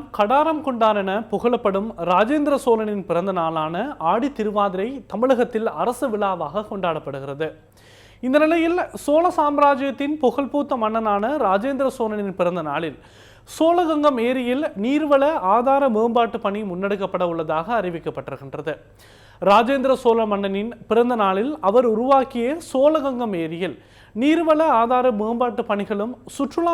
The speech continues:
மேம்பாட்டு பணிகளும் மேற்கொள்ளப்பட உள்ளதாக அறிவிக்கப்பட்டிருக்கின்றது. தமிழக முதலமைச்சர் முத்துவேல் கருணாநிதி ஸ்டாலின் இந்த அறிவிப்பை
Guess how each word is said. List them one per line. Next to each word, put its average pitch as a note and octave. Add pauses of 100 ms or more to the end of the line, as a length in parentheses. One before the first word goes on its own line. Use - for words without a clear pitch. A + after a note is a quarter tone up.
மேம்பாட்டு A#3+
பணிகளும் G#3 (140)
மேற்கொள்ளப்பட G#3
உள்ளதாக E3+ (120)
அறிவிக்கப்பட்டிருக்கின்றது. D3+ (840)
தமிழக B3
முதலமைச்சர் G#3+ (120)
முத்துவேல் B3
கருணாநிதி G3
ஸ்டாலின் F#3 (140)
இந்த G3
அறிவிப்பை A#3+